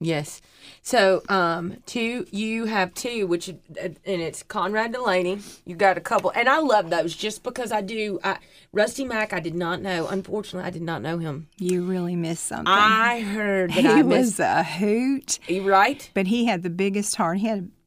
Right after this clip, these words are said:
Speaker 2: a h-, heart bigger than this building.
Speaker 1: I, I, well, yeah, and, you know, and, well, so, uh, and such a great man, legacy. I've heard story after story after story after story about this man,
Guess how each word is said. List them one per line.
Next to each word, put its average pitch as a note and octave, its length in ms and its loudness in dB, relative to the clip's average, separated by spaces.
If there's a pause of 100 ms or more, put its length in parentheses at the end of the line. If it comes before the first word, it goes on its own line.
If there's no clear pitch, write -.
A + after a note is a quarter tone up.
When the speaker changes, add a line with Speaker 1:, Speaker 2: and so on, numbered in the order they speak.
(220)
Speaker 2:
a - 60 -10
h-, - 260 -10
heart F3+ 260 0
bigger E3+ 220 -2
than D#3+ 180 -2
this F3 160 -4
building. F#3+ 540 -6
Speaker 1:
I, G3 160 2
I, G#3 180 2
well, E3+ 460 2
yeah, D#3+ 360 2
and, D3 240 -2
you D3 120 -6
know, C#3 320 -8
and, D3 200 -6 (140)
well, B2+ 240 -6 (500)
so, F#3 580 6
uh, - 80 -6 (600)
and G3 280 -2
such - 280 -2
a G#3 60 -2
great F#3 260 2
man, E3 520 0
legacy. F3+ 500 2
I've A#3 220 2
heard A#3+ 180 -4
story A3+ 800 -4
after F3+ 280 -6
story G#3+ 680 -4
after F3+ 260 -12
story - 600 -10
after - 300 -6
story A3+ 640 2
about - 260 4
this D#3 160 -6
man, D#3 440 2